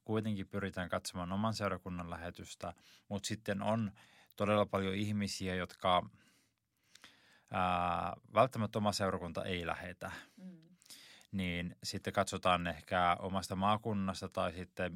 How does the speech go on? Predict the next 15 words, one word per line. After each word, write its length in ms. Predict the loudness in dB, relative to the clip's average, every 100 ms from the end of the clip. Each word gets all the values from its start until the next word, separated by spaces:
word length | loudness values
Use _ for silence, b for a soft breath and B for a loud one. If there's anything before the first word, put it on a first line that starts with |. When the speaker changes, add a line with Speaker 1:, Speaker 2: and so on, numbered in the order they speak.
| -8
Speaker 1:
mieluinen 720 | -4 -2 0 0 -2 -2 -4
seurakunta 580 | -2 0 0 -4 -8 -6
Suomesta, 580 | -2 -2 -2 -6 -8 -8
jota 260 | -4 -4
seurataan 640 | -2 -2 -2 -2 -6 -4 -6
enemmän, 480 | -6 -6 -8 -10 -14 b b b b b b -2
enemmän 340 | 0 2 2
sitten, 480 | 0 -8 -8 -4 -4
että, 420 | -6 _ 2 2 0 B B B B -8
ja 100 | -6
sitten 300 | -2 0 2
on 140 | 2
a-, 140 | 2 0
aina 200 | 0 2
semmo-, 380 | 0 0 0 -2